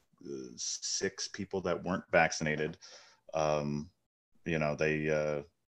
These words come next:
um, you know, they did either previous tests or wore masks off the, the sideline or whatever. So, um, but yeah, that was, covid was obviously the biggest hurdle. And then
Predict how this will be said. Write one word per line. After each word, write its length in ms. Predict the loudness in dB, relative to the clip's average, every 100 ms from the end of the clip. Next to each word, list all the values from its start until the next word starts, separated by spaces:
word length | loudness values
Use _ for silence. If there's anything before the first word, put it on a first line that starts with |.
| _ _ _ _ _ _ -20
um, 340 | -18 -16 -18 -20 _ _ -6
you 120 | -4
know, 120 | -2
they 120 | -2
did 160 | -2 -2
either 180 | -2 -4
previous 480 | -2 -2 0 -2 0
tests 480 | 0 2 0 -2 -2
or 320 | -2 -2 -4 -10 -18 -14 -4
wore 180 | 0
masks 480 | 2 2 2 0 0
off 220 | 0 0 -4
the, 320 | -4 -4 -8 -6
the 80 | -4
sideline 500 | 2 2 2 0 0
or 80 | -2
whatever. 300 | -2 -2 -2
So, 420 | 0 0 0 -2 -8 -20 -20 -20 -20 _ -6
um, 600 | 4 8 8 8 4 0 -6 _ _
but 80 | 6
yeah, 160 | 8 8
that 240 | 8 6
was, 280 | 4 -2 -4 0
covid 300 | 0 2 -4
was 160 | -2
obviously 420 | -2 0 -2 0
the 100 | -2 0
biggest 380 | 2 2 2
hurdle. 480 | 0 2 2 0 -4 _ _ -8
And 160 | -4 0
then 460 | 0 0 0 -4